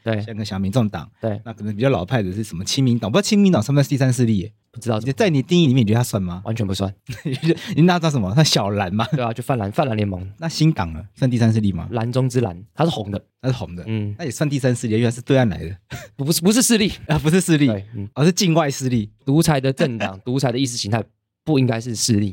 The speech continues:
Speaker 2: 对，它就是、没有，叫境外势力。
Speaker 1: 对，<laughs> 敌对势力。
Speaker 2: 那我们今天来介绍一个更不一样的政党。
Speaker 1: 对。
Speaker 2: 我们今天介绍这个政党，它叫做
Speaker 1: 欧巴桑联盟。
Speaker 2: 欧巴桑联盟。
Speaker 1: 哎。
Speaker 2: 哎，一听名字就很亲切，很特别。
Speaker 1: 对，很酷。
Speaker 2: 对。
Speaker 1: 那我们今天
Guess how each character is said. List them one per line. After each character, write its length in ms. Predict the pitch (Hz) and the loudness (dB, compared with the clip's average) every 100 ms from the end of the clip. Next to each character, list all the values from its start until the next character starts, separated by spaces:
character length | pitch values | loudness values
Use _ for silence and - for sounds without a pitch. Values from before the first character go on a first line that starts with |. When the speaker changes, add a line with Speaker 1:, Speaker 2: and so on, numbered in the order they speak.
| 110 | -6
Speaker 2:
对， 140 | 104 | -8
它 100 | 107 | -8
就 80 | 123 | -10
是、 100 | 127 - | -14 0
没 100 | 147 | 4
有， 120 | 143 | 4
叫 120 | 123 160 | 2 -2
境 260 | - 160 | 0 2
外 120 | 147 127 | 4 2
势 220 | - 117 | 2 0
力。 140 | 104 | 0
Speaker 1:
对， 180 | 107 101 110 151 - | -2 -4 -2 -2 -2
<laughs> 280 | - _ - | -10 _ -6
敌 120 | 113 | -2
对 160 | 143 123 | 0 -2
势 220 | - 120 | 0 0
力。 120 | 107 107 | 0 -2
Speaker 2:
那 40 | |
我 40 | |
们 100 | 135 | -2
今 100 | 120 | 2
天 60 | 185 | 2
来 100 | 165 | 2
介 160 | - 175 | 2 2
绍 160 | 175 | 2
一 40 | 151 | 0
个 100 | 117 | 2
更 160 | 175 | 2
不 160 | 151 123 | 2 2
一 60 | |
样 120 | 117 101 | 4 2
的 80 | |
政 220 | 87 104 78 | -2 -8 -10
党。 180 | 107 - | -16 -12
Speaker 1:
对。 220 | 98 87 _ 92 | -12 -12 _ -14
Speaker 2:
我 40 | |
们 80 | 95 | -8
今 120 | 110 | -4
天 80 | 117 | -2
介 100 | 123 | -2
绍 260 | 113 117 104 | -2 -2 -2
这 80 | |
个 120 | - 113 | -4 -2
政 160 | 123 | 0
党， 100 | 98 | 0
它 100 | 90 | 0
叫 120 | 113 | 0
做 280 | 110 113 95 _ | 2 2 0 _
Speaker 1:
欧 80 | _ - | _ -6
巴 160 | 110 107 | -2 -2
桑 180 | 101 | -2
联 100 | 92 | -6
盟。 160 | 90 101 117 | -10 -14 -8
Speaker 2:
欧 160 | 110 | -4
巴 180 | 113 135 | 0 0
桑 200 | 135 120 | 2 0
联 140 | 90 | 0
盟。 140 | 90 76 | -4 -2
Speaker 1:
哎。 260 | 95 170 220 | 2 2 2
Speaker 2:
哎， 80 | 165 | 2
一 80 | |
听 140 | 180 185 | 4 4
名 120 | 147 | 4
字 120 | 135 | 2
就 120 | 120 | -2
很 120 | 117 87 | -4 -4
亲 180 | 92 | -4
切， 140 | 104 113 | -2 -2
很 80 | 85 | 0
特 120 | 110 | -2
别。 200 | 98 - | -4 -8
Speaker 1:
对， 160 | 98 | -6
很 100 | 92 | -4
酷。 240 | 101 - 101 - _ | -6 -8 -8 -10 _
Speaker 2:
对。 100 | - - _ | -20 -20 _
Speaker 1:
那 100 | - | -10
我 40 | 101 | -8
们 80 | 95 | -6
今 160 | 104 | -4
天 300 | 104 98 98 | -2 -2 -6